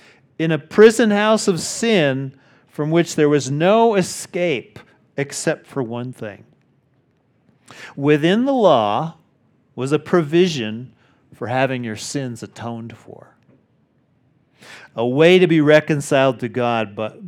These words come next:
for transgressing his laws, and that was the system of animal sacrifices. So a person brought an an-, animal into the tabernacle or into the temple.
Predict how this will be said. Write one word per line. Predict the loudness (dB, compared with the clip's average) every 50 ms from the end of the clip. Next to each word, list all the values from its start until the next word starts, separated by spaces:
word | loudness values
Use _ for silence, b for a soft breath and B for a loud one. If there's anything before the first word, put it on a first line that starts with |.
| -20 -14
for | -10 -10 -10
transgressing | -10 -8 -6 -6 -6 -6 -8 -10 -10 -6 -4 -4 -4 -6 -8 -10 -10
his | -10 -10 -12
laws, | -10 -8 -6 -4 -4 -4 -4 -6 -10 -14 B B B B
and | -10 -8 -8
that | -8 -8 -6 -6
was | -8 -6
the | -6 -10
system | -8 -6 -8 -8 -8 -6 -8 -8 -6
of | -6 -6 -6
animal | -8 -8 -8 -10 -10 -12
sacrifices. | -12 -12 -14 -14 -14 -16 -16 -18 -18 -18 -16 -16 -16 -16 -18 -20 -20 -20 -20 -20 -20 -20 -20 _ _ _ _ _ _ _ _ _ _ _ _ _ _ _ _ _ _ _ _ _ _ B B B B B B B B
So | B -2 0 0
a | 0 0
person | 0 -2 -2 0 -2 -4 -2
brought | 0 2 2 2 2
an | 0 -2
an-, | -2 -2 -2 -4 -4 -6 -6
animal | -6 -4 -4 -4 -6 -6 -6 -6
into | -6 -6 -8 -8
the | -8 -8
tabernacle | -8 -6 -4 -4 -4 -2 -4 -4 -4 -4 -6 -6 -8 -8 -8 -8
or | -6 -6 -8 -8
into | -8 -10
the | -10 -10 -10
temple. | -10 -10 -12 -10 -12 -12 -12 -12 -12 -14 -16